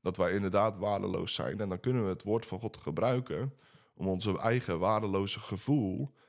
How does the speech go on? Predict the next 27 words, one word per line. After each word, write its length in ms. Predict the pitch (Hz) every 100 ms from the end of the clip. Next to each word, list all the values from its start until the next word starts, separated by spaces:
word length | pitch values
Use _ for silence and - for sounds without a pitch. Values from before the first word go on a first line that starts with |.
| _ _ -
daarmee 400 | 92 98 104 107
te 120 | 92
onderstrepen. 720 | 98 87 - 131 151 147 - - - - - - _
Maar 400 | - 98 98 - -
een 160 | 107 107
gelovige 880 | 104 104 165 190 123 110 82 127 131 _ -
moet 240 | 110 110
niet 180 | 120 135
het 160 | 98 107
woord 240 | 120 120
van 220 | - 95
God 440 | - 127 117 - - _ _ _ _ _ _ -
naar 200 | 95 95
het 100 | 98
niveau 360 | 104 107 117
van 120 | 110 107
zijn 180 | 98
gevoel 340 | - 101 151 208
brengen, 440 | 101 82 80 - - - _ _ _
maar 140 | 110
juist 240 | 117 98 -
anders, 360 | 98 104 107 -
andersom. 540 | 101 104 107 202 120 - - -
Hij 140 | 98
moet 240 | 110 117 -
zijn 200 | 104 -
gevoel 680 | 113 214 240 123 143 180